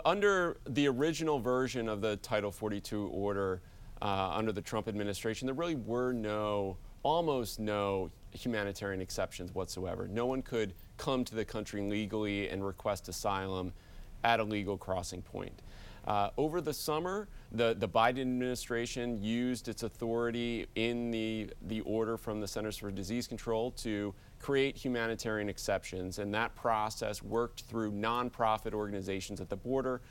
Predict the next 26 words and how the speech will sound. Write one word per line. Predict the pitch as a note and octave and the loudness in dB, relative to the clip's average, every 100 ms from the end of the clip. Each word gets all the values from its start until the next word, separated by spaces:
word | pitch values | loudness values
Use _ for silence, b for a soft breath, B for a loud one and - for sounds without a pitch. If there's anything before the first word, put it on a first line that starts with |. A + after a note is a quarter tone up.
| B - | B -4
They | A#2 | 0
would | G2+ F#2+ | 0 0
refer | G2+ - - B2+ B2+ | -2 -2 0 2 2
an | A#2+ | 2
individual | A2+ G#2+ G2 G#2+ F#2 F#2+ F2+ - B B - | 0 0 0 0 -2 0 0 -2 B B -8
to | G#2+ | -2
be | G#2+ | 0
able | G#2 G2+ | 2 0
to | G2 | -2
cross, | - - G2+ G2 F#2+ - - | -4 2 4 4 2 -4 -6
uh, | - F#2 G2 | -6 -4 -4
legally | G2 B2 B2 B2+ B2 A#2+ | 0 2 2 2 0 2
and, | G2 F#2 - | 0 -2 -4
and | G2+ | -6
schedule | - - A2 G#2 G2+ | -2 0 0 0 -2
an | F2+ | -4
appointment | - A2+ - F#2 E2+ - B B B - | -2 -4 -2 -4 -6 -8 B B B -6
to | A#2+ G#2 G2 F#2+ | -2 0 0 -2
apply | - - G2 G2 | -2 4 4 4
for | G2 | 0
an | F#2+ | -4
exception | - - C#3 - C#3+ C#3 C3 B - | -2 2 2 0 -2 -2 -4 B -8
to | G#2 | -4
Title | A#2+ A2+ A2 | 0 2 0
forty-two | A#2 A2+ G#2 - A2+ G#2+ G#2 B B - | -2 -2 -4 -2 0 0 -4 B B -2
and | G#2+ G#2+ G#2 | 2 2 0